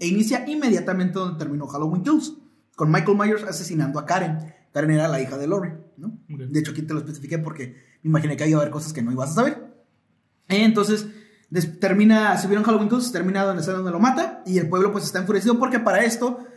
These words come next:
Speaker 1: en esa misma secuencia, eh, Michael mata a un chingo de gente del pueblo, ¿no? Entonces el pueblo se, de Haddonfield se da cuenta de toda la masacre que hizo Michael.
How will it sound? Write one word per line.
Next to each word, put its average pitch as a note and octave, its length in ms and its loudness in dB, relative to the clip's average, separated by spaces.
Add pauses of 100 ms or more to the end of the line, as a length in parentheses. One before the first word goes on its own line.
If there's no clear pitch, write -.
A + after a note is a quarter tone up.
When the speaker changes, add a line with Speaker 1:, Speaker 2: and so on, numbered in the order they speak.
(160)
Speaker 1:
en G3 160 2
esa G#3 200 4
misma A3 260 8
secuencia, A#3 720 0
eh, E3+ 160 0
Michael G3 340 2
mata G#3 240 4
a A3 40 4
un G#3+ 100 0
chingo C#4+ 220 -2
de A3+ 80 0
gente G#3+ 180 0
del E3 120 2
pueblo, D#3 220 -4
¿no? F3+ 80 -2
Entonces F#3+ 440 2
el D#3+ 100 -2
pueblo F#3+ 220 2
se, F#3 180 -2
de D#3+ 100 -2
Haddonfield G3 380 0
se F3 100 -4
da E3 60 -4
cuenta F#3+ 200 -4
de - 60 -4
toda F#3+ 120 -2
la F#3 60 -2
masacre D#3 260 -6
que - 60 -14
hizo F3+ 120 -6
Michael. A3+ 320 0